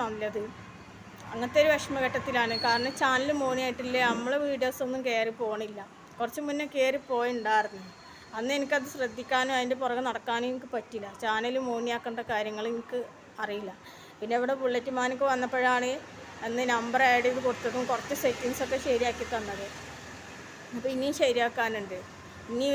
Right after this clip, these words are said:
വീണ്ടും വാച്ച് hour ആയിട്ട് വരണം, എന്നാലേ എനിക്ക് ഇതിൻ്റെ കാര്യങ്ങൾ നടക്കുള്ളൂ. ഇപ്പോൾ വാച്ച് hour കുറവാണ്, എനിക്ക് സുഖമില്ലാതെ വീഡിയോ ഇട്ടിട്ടില്ല. പിന്നെ ഇതിനൊക്കെ പുറകെ ഓടിപ്പായല്ലേ.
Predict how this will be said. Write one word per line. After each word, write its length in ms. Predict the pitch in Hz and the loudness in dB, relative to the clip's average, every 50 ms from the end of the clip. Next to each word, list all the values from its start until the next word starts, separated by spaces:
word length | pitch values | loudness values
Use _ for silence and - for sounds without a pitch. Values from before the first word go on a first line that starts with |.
| 277 - - - - - - - - 247 | 2 0 -4 -10 -16 -18 -18 -12 -8 -4
വീണ്ടും 260 | 254 254 262 254 285 277 277 | -2 0 2 4 6 6 6
വാച്ച് 200 | 247 240 - - | 6 4 2 2
hour 100 | 254 254 247 233 | 4 4 6 6
ആയിട്ട് 240 | 233 240 233 294 285 277 - - - - - 226 | 4 2 0 -2 -4 -4 -6 -10 -16 -10 -4 -2
വരണം, 380 | 220 214 208 214 214 202 190 190 - - - - - | 0 0 0 0 -2 -4 -6 -6 -8 -14 -16 -10 -4
എന്നാലേ 300 | 240 233 233 240 254 277 269 | 0 2 4 4 4 4 2
എനിക്ക് 260 | 269 262 262 - 277 277 269 - | 0 -2 -2 -4 -4 -4 -4 -4
ഇതിൻ്റെ 200 | 233 240 240 240 240 | -4 -4 -2 0 2
കാര്യങ്ങൾ 300 | 262 240 233 240 233 233 226 | 2 2 2 2 0 0 0
നടക്കുള്ളൂ. 340 | 226 220 - 226 202 190 196 190 - - - - | -2 -2 -4 -6 -6 -6 -6 -10 -12 -16 -14 -6
ഇപ്പോൾ 160 | - 254 247 254 240 | 0 2 4 4 4
വാച്ച് 220 | 226 220 220 - 254 | 4 2 0 -2 -4
hour 100 | 247 262 262 - | -4 -4 -2 -2
കുറവാണ്, 420 | 233 214 208 208 220 220 214 208 220 | -2 0 0 2 2 2 0 0 0
എനിക്ക് 180 | 226 233 220 262 - | -4 -6 -6 -6 -6
സുഖമില്ലാതെ 460 | 240 220 233 233 233 226 220 214 226 220 220 | -4 -2 0 2 2 2 2 2 2 0 0
വീഡിയോ 200 | 214 208 202 214 214 214 | -2 0 0 -2 -2 -2
ഇട്ടിട്ടില്ല. 400 | - - - - 208 208 202 196 196 196 - - - - - - - - - - - - - - - - - | -6 -12 -10 -8 -6 -4 -4 -4 -4 -6 -10 -16 -20 -20 -20 -20 -20 -20 -20 -20 -20 -20 -20 -20 -16 -10 -6
പിന്നെ 240 | 226 214 208 220 220 220 | -4 -4 -2 -2 -2 -2
ഇതിനൊക്കെ 360 | 220 233 233 233 - - 262 247 262 | 0 0 -2 -2 -4 -4 -6 -2 0
പുറകെ 220 | 240 226 226 226 226 | 2 2 2 2 2
ഓടിപ്പായല്ലേ. 680 | 226 220 220 - 247 214 202 196 196 190 185 175 170 | 0 0 0 0 2 2 2 2 0 -4 -4 -6 -8